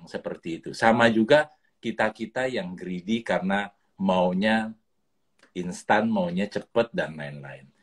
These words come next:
Jadi nggak ada tips apapun, saya percaya kita semua bisa menilai itu dari kasat mata.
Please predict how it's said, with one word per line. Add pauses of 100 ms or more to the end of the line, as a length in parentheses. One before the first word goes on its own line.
(320)
Jadi
nggak
ada
tips
apapun,
saya
percaya
kita
semua
bisa (320)
menilai
itu
dari (1300)
kasat
mata.